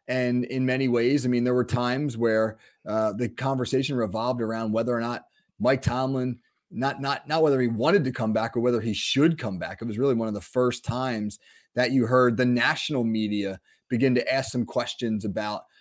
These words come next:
whether or not Tomlin, Tomlin's time in Pittsburgh was up. Uh, in the end, I mean, that three-game win streak that, that they authored to pull themselves back out of their funk and make the playoffs, uh, really sort of put those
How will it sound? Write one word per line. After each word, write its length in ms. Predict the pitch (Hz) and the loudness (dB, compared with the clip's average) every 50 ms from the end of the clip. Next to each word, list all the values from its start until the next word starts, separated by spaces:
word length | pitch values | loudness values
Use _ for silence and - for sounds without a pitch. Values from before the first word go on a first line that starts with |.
| _ _ _ | _ _ _
whether 260 | - 127 127 123 127 | 0 2 2 2 2
or 20 | 123 | 0
not 220 | 123 117 110 - | 0 -2 -4 -4
Tomlin, 500 | - 131 127 127 123 123 123 120 117 107 - | -6 -4 -2 0 0 0 0 0 -2 -4 -4
Tomlin's 420 | - 143 135 139 131 127 117 110 - | 0 2 2 2 2 0 -2 -4 -6
time 300 | - 123 117 120 117 113 | -4 -4 -2 -2 0 -2
in 100 | 104 98 | -2 -4
Pittsburgh 480 | - 131 113 - - - 123 113 110 | -4 -6 -6 -6 -4 -2 0 0 0
was 180 | 101 107 104 - - - | 0 -2 -4 -4 -4 -4
up. 300 | 117 120 113 - - _ _ _ _ _ - _ _ _ _ - | -2 -2 -2 -4 -8 _ _ _ _ _ -20 _ _ _ _ -6
Uh, 380 | 123 123 120 120 120 117 113 110 - _ _ _ _ _ _ _ _ - | -2 0 0 2 2 0 -2 -4 -6 _ _ _ _ _ _ _ _ 0
in 160 | 170 160 160 | 2 4 4
the 160 | 156 147 143 | 6 6 6
end, 260 | 143 151 156 160 165 156 | 6 4 4 4 4 4
I 80 | 147 | 4
mean, 140 | 143 147 135 - 135 | 4 2 0 -2 -2
that 240 | 127 135 127 117 - | -2 -2 -4 -4 -4
three-game 580 | - 127 147 147 139 139 143 143 143 143 139 | 0 4 4 4 6 4 2 2 2 2 2
win 180 | 135 139 147 147 | 2 2 0 0
streak 400 | - - - 147 147 139 143 - | -2 -2 0 2 2 2 2 2
that, 240 | 139 123 117 - - | 0 2 0 0 -2
that 120 | 131 113 | -6 -4
they 120 | 117 120 - | -2 -2 -2
authored 480 | - 123 131 131 131 - 139 131 - | 0 0 0 0 0 0 0 0 0
to 80 | 123 107 | -2 -4
pull 240 | - - - 143 139 | -4 -2 0 0 0
themselves 420 | 139 131 120 - 139 123 117 101 | 0 0 -2 0 0 0 -2 -2
back 260 | - 127 123 123 - | -2 -2 -2 -2 -2
out 140 | 131 123 120 | -4 -4 -2
of 60 | 113 | -4
their 100 | 110 104 | -4 -6
funk 380 | 104 - - 127 131 131 127 - | -8 -6 -4 -2 -2 -2 -2 -4
and 100 | 113 110 | -2 -2
make 200 | 113 117 110 - | -2 -4 -6 -6
the 60 | 113 | -10
playoffs, 640 | 90 - - 110 117 120 120 120 120 117 - - _ _ _ - - _ _ _ - - | -10 -6 -6 -4 -2 0 0 -2 -2 -2 -4 -6 _ _ _ -20 -20 _ _ _ -10 -6
uh, 200 | 110 110 110 107 | -4 -4 -2 0
really 340 | 113 131 147 151 147 139 131 | 4 6 6 8 8 6 4
sort 200 | - - 139 123 | 4 0 0 0
of 160 | 117 101 - _ _ _ _ _ _ _ | 0 -2 -4 _ _ _ _ _ _ _
put 200 | - 170 160 - | 2 2 2 4
those 440 | - 143 139 147 147 139 123 - | 4 6 6 6 4 4 0 -4